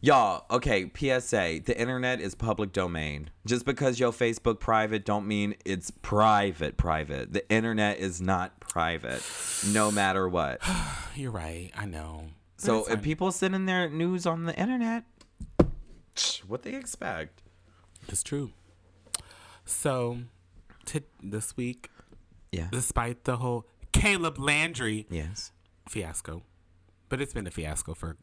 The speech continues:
Speaker 2: a long time. Um, so Friday,
Speaker 1: This past or coming
Speaker 2: last
Speaker 1: up?
Speaker 2: Friday,
Speaker 1: Uh-huh.
Speaker 2: um, I got a phone call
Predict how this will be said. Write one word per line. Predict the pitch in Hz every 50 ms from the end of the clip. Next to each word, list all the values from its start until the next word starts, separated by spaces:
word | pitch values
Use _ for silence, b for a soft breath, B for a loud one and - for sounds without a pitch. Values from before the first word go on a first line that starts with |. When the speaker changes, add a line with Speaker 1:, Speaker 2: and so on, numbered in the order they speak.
| - -
Speaker 2:
a | 82
long | 76 73
time. | 78 - - 85 - - _ _ _ _ _ _ _ _ _ _ B B B B B B B B B B B _ _ _ _ -
Um, | 123 127 123 120 117 110 107 104 101 95 92 107 - _ _ _ _ _ _ _ _ _
so | - - 143 131
Friday, | 120 - - 143 139 160 165 127 92 82 82 101 - - _ _ _ _ _ _ _ _ _ _ _ _ _
Speaker 1:
This | 113 104 -
past | - - 98 90 101 123 - -
or | - 78 76 - - _ _ 104 101
coming | - - 71 - 73
Speaker 2:
last | 73
Speaker 1:
up? | 78
Speaker 2:
Friday, | - 156 170 175 123 101 98 113
Speaker 1:
Uh-huh. | 95 92 85 78 76 82 - B B B B B B B B B _ _ - 131
Speaker 2:
um, | 131 127 123 120 120 110 107 98 - - -
I | - 135
got | 139 135 127
a | 117 113
phone | 104 - 139 139 180
call | - 139 127 98 95 101 123